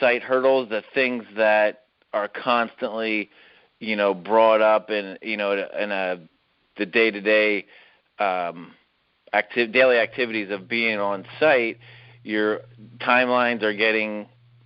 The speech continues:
shorter and shorter. Uh, things are being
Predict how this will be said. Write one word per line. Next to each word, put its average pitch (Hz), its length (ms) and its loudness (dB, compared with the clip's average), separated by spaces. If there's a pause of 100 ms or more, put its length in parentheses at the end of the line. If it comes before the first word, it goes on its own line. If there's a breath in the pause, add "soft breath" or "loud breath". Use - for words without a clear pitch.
(580)
shorter 127 400 2
and 120 80 -2
shorter. 143 640 2 (100)
Uh, 101 340 0 (440)
things 123 260 0
are 117 80 0
being 110 540 -2